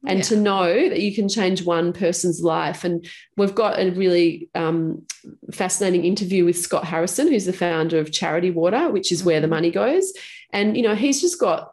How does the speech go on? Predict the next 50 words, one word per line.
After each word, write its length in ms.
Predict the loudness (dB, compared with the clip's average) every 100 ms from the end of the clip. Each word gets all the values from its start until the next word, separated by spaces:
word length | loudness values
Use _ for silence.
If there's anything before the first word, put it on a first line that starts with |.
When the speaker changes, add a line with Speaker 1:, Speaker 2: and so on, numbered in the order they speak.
| -2
Speaker 1:
he 160 | -2
just 200 | 0 0
shares 300 | 0 0 0
the 80 | 0
most 300 | 2 0 0
incredible 580 | -2 -2 0 0 0 -2
stories. 580 | 0 0 2 2 2 2
You 80 | 2
know, 140 | 2
he, 180 | 0 -2
he, 260 | -2 -2 -4
he 120 | -4
told 220 | -2 0
this 140 | 0
story 260 | 0 2 2
about 360 | 2 -2 -4 -8 -18 -20 -20 _ -4
they 120 | 0
were 100 | 0
building 560 | 0 0 2 2 2 2
a, 60 |
a 160 | 0 -4
project, 540 | 0 0 2 0 0
a 40 | 0
well 400 | 2 2 2 2
in 120 | 0
this 140 | 0
community, 460 | -2 0 2 2 0
and 140 | 0
this 180 | 0 -2
sixty-five-year-old 880 | -4 -6 -6 -4 -2 -2 0 -2 0
woman 240 | 0 2
was 180 | 0 -2
sitting 180 | -2 0
there 120 | 0
bawling 380 | 0 2 4 4
her 140 | 2
eyes 260 | 0 0 0
out. 160 | -2 -2
And 80 |
he 80 | -2
went 160 | 0 -2
up 140 | -2
to 100 | -2
her 20 |
and 80 | -2
he's 100 | 0
like, 120 | -2
"What 200 | -2 -2
are 40 | 0
you, 240 | 0 -2